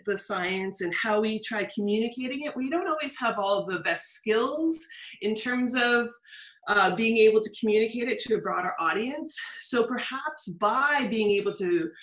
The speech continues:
uh, do some work with artists and collaborating with trying to communicate the science with, through some art pieces or something like that, that it would be able to,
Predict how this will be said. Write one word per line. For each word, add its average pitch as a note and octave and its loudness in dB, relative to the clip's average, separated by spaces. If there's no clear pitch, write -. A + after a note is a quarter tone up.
uh, E3 2
do G3+ -2
some G3+ -2
work F3+ -2
with A#3 -2
artists D#3+ -2
and G#3 0
collaborating G#3+ 6
with F3+ -4
trying G#3 0
to G#3+ -2
communicate G#3 0
the F3+ -10
science F#3+ -2
with, G#3+ 2
through A3 -2
some F#3 -4
art - -4
pieces D#4+ -4
or C#4+ -10
something C#4+ -6
like C#4+ -6
that, D4+ -4
that A3 2
it A3 6
would A#3 -2
be A3 -2
able G#3 4
to, G3 0